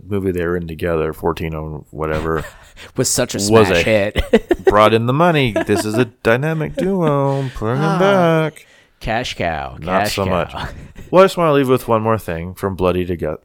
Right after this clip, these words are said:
Speaker 1: Disgusting. Said, uh, "This movie is a forgettable adaptation." Agree.
Speaker 2: Agree.
Speaker 1: And then they stated that the story packs absolutely no punch,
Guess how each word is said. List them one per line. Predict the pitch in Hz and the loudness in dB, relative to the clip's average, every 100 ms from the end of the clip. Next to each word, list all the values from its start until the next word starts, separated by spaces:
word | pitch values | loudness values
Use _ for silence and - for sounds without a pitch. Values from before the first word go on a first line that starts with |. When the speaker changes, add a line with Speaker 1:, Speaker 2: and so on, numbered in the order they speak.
| - | -10
Speaker 1:
Disgusting. | 92 - 90 85 - 85 87 | -8 -4 -2 -2 -4 -10 -8
Said, | - 85 85 | -4 -2 -2
uh, | 80 78 78 82 - _ _ _ - | -2 -4 -6 -12 -20 _ _ _ -12
"This | 87 | -6
movie | 90 92 | 0 0
is | 87 - _ _ _ | -2 -10 _ _ _
a | - | -8
forgettable | - 85 87 87 92 98 | -6 -2 0 0 0 -2
adaptation." | 90 87 95 95 92 - 104 120 _ _ _ | -2 -2 -2 -2 -2 -4 -8 -12 _ _ _
Agree. | 82 80 80 80 - - | -6 -4 -4 -4 -8 -16
Speaker 2:
Agree. | 95 78 67 - - | -16 -14 -16 -14 -6
Speaker 1:
And | 123 | 0
then | 123 | 0
they | 120 | 0
stated | 117 101 92 92 | -2 -2 -2 0
that | 87 87 - | -2 -4 -4
the | 107 | -8
story | - 113 110 110 110 | -4 0 2 2 0
packs | - 92 87 - - - | -2 -2 -2 -4 -10 -8
absolutely | 95 - 90 90 | -6 -2 0 0
no | 92 104 | 0 -2
punch, | - 82 78 - - | -2 -6 -6 -10 -14